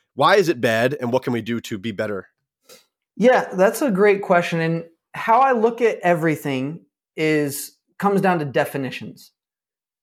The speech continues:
Speaker 2: So even with porn, every single word, back to kinda like that following the thread piece, every single word has a definition to it, a meaning behind it, a connotation.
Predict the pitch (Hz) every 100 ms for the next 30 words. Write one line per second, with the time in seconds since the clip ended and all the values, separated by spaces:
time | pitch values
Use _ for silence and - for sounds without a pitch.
0 | _ - - 170 165 160 196 233 220 214
1 | 165 123 - - _ _ _ _ _ _
2 | _ _ - 190 214 262 247 240 240 208
3 | 160 147 160 151 156 165 - 190 185 170
4 | 156 147 135 - - 147 147 147 131 -
5 | 131 127 127 185 220 233 - _ 180 185
6 | 233 - 220 190 170 165 160 156 139 139
7 | 120 143 - 139 131 - 180 190 196 240
8 | 392 - _ 139 131 143 151 175 170 180
9 | 180 190 139 - 165 151 139 147 135 -
10 | 107